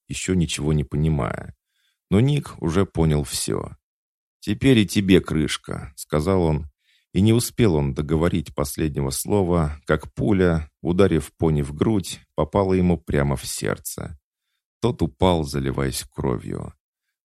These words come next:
По-прежнему недовольно крича, в воздухе кружились птицы. Постепенно усиливался ветер. Ник откинулся назад.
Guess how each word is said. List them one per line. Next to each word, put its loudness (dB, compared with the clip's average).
По-прежнему 2
недовольно 2
крича, -2
в -8
воздухе 0
кружились -2
птицы. -10
Постепенно 0
усиливался 0
ветер. -8
Ник 2
откинулся 0
назад. -4